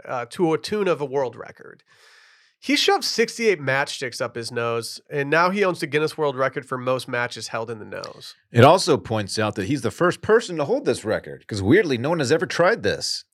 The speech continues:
Speaker 1: Well, you made a note before the podcast when we were talking about the story that, like, the inside of your nose is so caved in and deteriorated that you could probably shove, like,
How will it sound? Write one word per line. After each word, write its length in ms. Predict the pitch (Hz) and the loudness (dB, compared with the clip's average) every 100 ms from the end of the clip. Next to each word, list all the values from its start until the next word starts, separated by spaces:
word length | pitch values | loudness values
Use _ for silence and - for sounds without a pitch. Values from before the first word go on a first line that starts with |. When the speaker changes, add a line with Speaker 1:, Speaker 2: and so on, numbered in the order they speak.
| - | -6
Speaker 1:
Well, 180 | 165 190 | 0 0
you 140 | 208 | 2
made 160 | 302 277 | 2 2
a 60 | |
note 140 | 214 262 | 4 0
before 240 | 165 185 | 0 -2
the 40 | 151 | 0
podcast 400 | 160 175 175 147 | 2 0 2 -2
when 80 | - | -2
we 20 | |
were 40 | 143 | -2
talking 180 | 151 156 | 0 0
about 140 | 139 | -2
the 40 | |
story 480 | - - 170 180 175 | -4 -6 0 2 2
that, 220 | 135 139 139 | 2 0 0
like, 300 | 135 127 - | -2 -4 -8
the 160 | 147 | -6
inside 300 | 165 170 175 | -6 0 0
of 60 | 160 | 2
your 80 | 139 | -2
nose 320 | 123 135 147 | -2 -4 -4
is 80 | 139 | -8
so 220 | - 139 | -4 -4
caved 340 | 135 - 135 127 | -4 -4 -6 -6
in 120 | 127 | -8
and 80 | 131 | -10
deteriorated 640 | 113 135 127 123 113 113 | -12 -8 -4 -2 -2 -4
that 100 | 117 | -8
you 160 | 123 127 | -12 -16
could 140 | 160 | -12
probably 260 | 143 123 113 | -4 -4 -4
shove, 380 | - 139 117 113 | -6 -6 -6 -8
like, 320 | - 104 | -14 -14